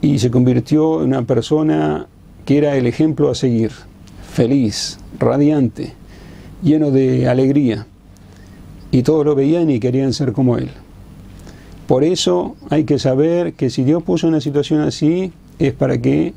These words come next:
uno se supere, para que crezca y utilice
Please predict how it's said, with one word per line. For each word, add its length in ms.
uno 240
se 140
supere, 500
para 200
que 140
crezca 540
y 120
utilice 920